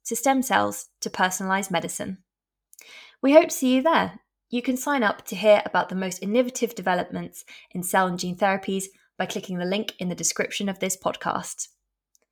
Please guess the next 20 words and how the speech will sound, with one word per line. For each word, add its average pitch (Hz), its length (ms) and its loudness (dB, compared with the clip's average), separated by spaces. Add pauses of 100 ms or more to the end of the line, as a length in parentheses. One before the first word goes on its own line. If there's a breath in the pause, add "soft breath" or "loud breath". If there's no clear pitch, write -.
(480)
But 220 120 4
now, 254 160 6 (260)
time 190 200 0
to - 100 -10
get 208 120 -6
to 226 100 -4
know 233 120 4
our 240 100 2
speakers. - 540 -6 (480)
We 226 140 2
have 190 240 4
Doctor - 240 -2
Sam 226 320 4
Wadsworth, 247 520 2 (220)
Chief 302 260 2
Scientific 220 560 -2
Officer 214 420 -2 (120)
from - 220 -12
Ultragenyx 180 640 -2
Pharmaceutical, 220 840 0